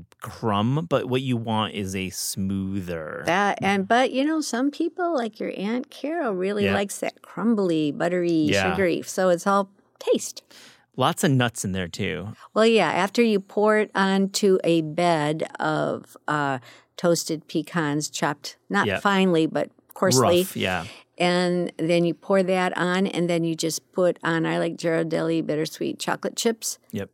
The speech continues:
Speaker 2: And then put a baking pan over it for a few minutes, melting it,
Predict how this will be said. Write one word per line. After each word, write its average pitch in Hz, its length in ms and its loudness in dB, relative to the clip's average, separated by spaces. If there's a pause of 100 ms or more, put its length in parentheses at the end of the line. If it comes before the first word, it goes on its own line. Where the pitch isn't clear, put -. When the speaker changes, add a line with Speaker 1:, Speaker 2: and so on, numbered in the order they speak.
Speaker 2:
And 170 140 0
then 156 180 2
put 160 240 -4
a 156 40 -4
baking 170 420 -2
pan 151 380 -2
over 220 260 2
it 440 200 0 (320)
for 170 300 2
a 151 60 -2
few 208 220 -2
minutes, 240 760 0
melting 208 480 -2
it, 226 180 -2